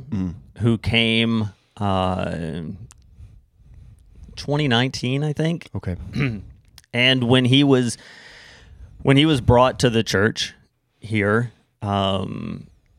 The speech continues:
Speaker 2: w-, he looked me up, uh, to go out to lunch. He had read a couple of things that I had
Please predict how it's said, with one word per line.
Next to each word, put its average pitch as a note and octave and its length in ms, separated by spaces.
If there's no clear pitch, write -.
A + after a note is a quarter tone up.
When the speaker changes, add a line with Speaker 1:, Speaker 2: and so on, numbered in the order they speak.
Speaker 2:
w-, A2+ 160
he B2+ 220
looked B2 260
me A2+ 240
up, A2+ 260
uh, G2 400
to A2 100
go A2 140
out G#2+ 120
to G#2+ 360
lunch. G#2+ 360
He B2 120
had G#2+ 180
read A2 400
a A2 80
couple A2+ 340
of G2+ 100
things A2 300
that G2+ 140
I G2+ 140
had G#2 220